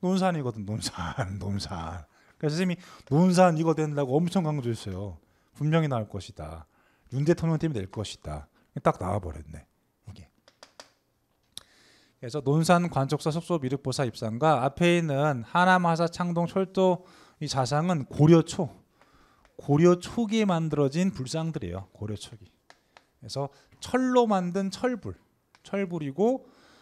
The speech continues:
논산 관촉사 석조 미륵보살 입상은 막 이렇게 얼굴이 되게 커요. 이렇게 막 되게 커, 이렇게 되게 커, 이렇게 몸이 이렇게 생겼어요. 그래서 딱 보면은 윤 대통령 닮았어, 이게. 윤 대통령 이렇게.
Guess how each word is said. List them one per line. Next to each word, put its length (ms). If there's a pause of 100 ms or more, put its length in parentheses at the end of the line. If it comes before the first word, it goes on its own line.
(280)
논산 480
관촉사 520
석조 320
미륵보살 480
입상은 420
막 80
이렇게 280
얼굴이 420
되게 240
커요. 260
이렇게 280
막 320
되게 200
커, 280 (120)
이렇게 260 (560)
되게 200
커, 200 (120)
이렇게 200 (340)
몸이 240
이렇게 180
생겼어요. 440 (520)
그래서 160 (220)
딱 180
보면은 400 (320)
윤 160
대통령 420
닮았어, 500
이게. 220
윤 140
대통령 460
이렇게. 280